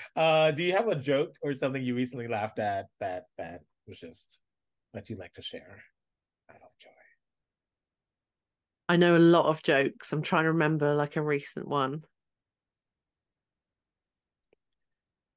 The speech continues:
Speaker 2: I've got a staple joke that I can share with you that is
Speaker 1: All right.
Speaker 2: actually on my dating profile. <laughs>
Speaker 1: Oh, okay.
Speaker 2: What,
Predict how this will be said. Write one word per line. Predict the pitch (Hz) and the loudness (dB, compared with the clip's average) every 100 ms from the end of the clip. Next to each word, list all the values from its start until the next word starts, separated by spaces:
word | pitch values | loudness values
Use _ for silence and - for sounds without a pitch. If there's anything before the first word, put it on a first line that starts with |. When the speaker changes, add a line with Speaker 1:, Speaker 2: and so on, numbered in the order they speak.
| _ | _
Speaker 2:
I've | 190 190 | -2 4
got | 196 | 4
a | |
staple | - - 190 190 - 143 | 2 2 4 4 2 -2
joke | 139 135 143 - - - | 2 2 2 -2 -16 -12
that | - | -10
I | |
can | - 147 | -8 -8
share | - 143 143 | -2 0 2
with | 143 143 | 2 2
you | 135 156 160 _ _ _ _ | 2 2 -2 _ _ _ _
that | 147 143 | -2 0
is | - | 0
Speaker 1:
All | |
right. | 147 | 0
Speaker 2:
actually | 127 156 | 0 0
on | 151 | 0
my | 147 | 0
dating | 156 156 - 143 | 2 0 -2 -6
profile. | - 139 139 - 151 147 - - | -6 -10 -8 -6 -4 -4 -8 -18
<laughs> | - - _ _ _ | -20 -20 _ _ _
Speaker 1:
Oh, | 147 165 - - _ _ _ | -6 -6 -10 -20 _ _ _
okay. | 110 - 123 123 147 - _ _ _ - - _ _ | -10 -4 -2 -2 -4 -8 _ _ _ -20 -20 _ _
Speaker 2:
What, | 175 | 0